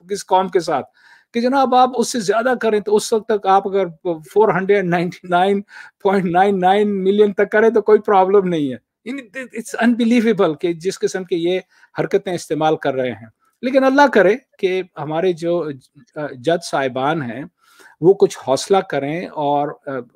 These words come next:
इंसाफ का दामन ना छोड़ें और इंसाफ फराहम करें। और जैसे आपने फरमाया कि इमरान खान के वकील, अम, ख्वाजा हारिस ने सुप्रीम कोर्ट में बताया कि मेरा मुवक्किल जो है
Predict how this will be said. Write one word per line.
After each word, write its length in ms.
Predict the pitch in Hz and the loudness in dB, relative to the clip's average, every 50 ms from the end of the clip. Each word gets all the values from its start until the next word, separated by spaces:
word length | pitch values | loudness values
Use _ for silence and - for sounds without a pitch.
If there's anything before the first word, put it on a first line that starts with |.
| - - - _ _ | -20 -20 -20 _ _
इंसाफ 540 | 147 139 131 - - 156 151 190 202 - - | -6 -6 -6 -4 -2 0 0 0 0 -2 -6
का 420 | _ - 160 160 165 170 165 - - - - - - _ _ _ - | _ -4 0 0 0 0 -2 -6 -14 -20 -20 -20 -20 _ _ _ -12
दामन 400 | 120 123 143 143 156 185 185 170 | -6 -2 -2 0 0 0 0 0
ना 200 | 143 123 143 175 | 0 2 2 2
छोड़ें 400 | 196 - - - 156 151 170 190 | 0 0 0 0 2 2 2 0
और 260 | 208 190 165 156 151 - _ _ | 0 -2 -4 -6 -6 -8 _ _
इंसाफ 520 | 156 160 151 - - 220 240 233 226 - - - - | -10 -8 -8 -4 0 2 2 2 2 -4 -16 -20 -8
फराहम 380 | - 160 147 156 139 143 139 131 | -6 -2 0 0 0 0 -4 -6
करें। 320 | 120 - 123 120 107 101 _ _ _ _ _ _ | -6 -6 -6 -6 -6 -10 _ _ _ _ _ _
और 60 | 220 | 0
जैसे 200 | 247 277 254 262 | 0 0 2 4
आपने 280 | 254 247 254 262 294 240 | 4 4 4 4 0 0
फरमाया 460 | - 240 214 202 208 226 240 247 233 | 0 0 -2 0 0 0 2 2 0
कि 300 | 220 226 - 202 190 202 | -2 -2 -4 -2 -2 -2
इमरान 380 | - - 175 180 180 185 196 185 | -2 -4 -4 -2 -2 -2 -4 -6
खान 300 | - - 175 175 175 180 | -8 -8 -6 -6 -6 -6
के 360 | 175 _ - 180 175 175 165 | -10 _ -6 -6 -4 -4 -4
वकील, 680 | 151 143 131 _ _ 156 151 165 175 170 160 160 - - | -4 -6 -6 _ _ -6 -4 -4 -4 -4 -4 -6 -8 -8
अम, 340 | 156 143 135 123 123 123 120 _ _ _ - _ _ _ | -6 -6 -6 -6 -6 -10 -14 _ _ _ -20 _ _ _
ख्वाजा 260 | - 147 156 160 185 | -2 -2 2 2 2
हारिस 520 | 160 117 131 131 147 170 214 220 - - - | 0 0 -2 -2 2 2 2 2 0 -6 -4
ने 180 | 160 170 185 | -2 -2 -2
सुप्रीम 420 | 190 - - 165 156 - 165 165 170 | -2 -6 -8 -10 -6 -4 -4 -4 -4
कोर्ट 300 | 156 - 165 160 160 - 165 | -4 -2 0 0 0 0 -4
में 120 | 160 151 | -6 -4
बताया 400 | 139 123 _ 127 135 156 175 196 | -4 -8 _ -2 0 0 0 0
कि 200 | 196 - - 165 | -2 -4 -6 -4
मेरा 420 | 147 139 143 156 160 175 185 190 | -4 -2 0 0 2 2 0 0
मुवक्किल 480 | 185 175 151 143 139 - _ - 196 202 | 0 0 0 0 0 0 _ 2 2 2
जो 160 | 190 180 151 | 4 2 -2
है 280 | 113 117 117 143 160 | 0 -2 -4 -4 -4